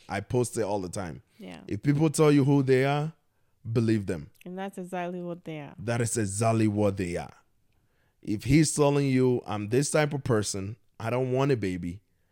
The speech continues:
Speaker 1: don't assume that we have a good thing going on. And so he will change his mind. No, he won't.
Speaker 2: I feel like he misled this lady, these women.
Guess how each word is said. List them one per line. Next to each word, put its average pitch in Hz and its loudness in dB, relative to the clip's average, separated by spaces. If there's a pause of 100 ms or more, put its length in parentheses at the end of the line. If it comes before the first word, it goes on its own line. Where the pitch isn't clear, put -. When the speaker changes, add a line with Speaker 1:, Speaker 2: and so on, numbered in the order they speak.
(520)
Speaker 1:
don't 151 2
assume 139 4 (160)
that 104 0
we 135 2
have 120 -2
a 101 -2
good 117 0
thing 110 -2
going 92 -2
on. 78 -12 (460)
And 95 -8
so 90 -4
he 107 0
will 101 2
change 87 -8
his 78 -10
mind. 76 -14 (180)
No, 120 -2
he 262 2
won't. 117 0 (2000)
Speaker 2:
I 240 -2
feel 254 -2
like 208 0
he 202 -4
misled 180 -6
this 165 -14
lady, 160 -10
these 170 -10
women. 160 -10